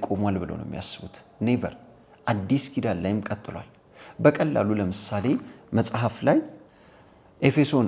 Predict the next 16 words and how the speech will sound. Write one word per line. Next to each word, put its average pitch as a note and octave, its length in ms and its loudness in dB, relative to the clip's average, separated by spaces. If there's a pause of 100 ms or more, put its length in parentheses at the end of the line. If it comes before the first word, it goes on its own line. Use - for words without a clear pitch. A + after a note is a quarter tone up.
አራት A2+ 340 0
አስራ A#2 260 -4
አንድ A2 200 2
ላይ C#3 160 0 (260)
«እርሱም F3+ 440 2
አንዳንዶች B2+ 600 6 (260)
ሐዋርያት፣ G#2+ 520 4 (720)
ሌሎችም D3+ 680 8 (200)
ነቢያት፣ G#2+ 460 4 (800)
ሌሎችም A#2+ 460 6
ወንጌል A2 320 6
ሰባኪዎች፣ F#2 580 -2 (260)
ሌሎችም D#3 600 8
እረኞችና D3+ 680 2
አስተማሪዎች C3+ 680 2 (140)
እንዲሆኑ F#3+ 520 4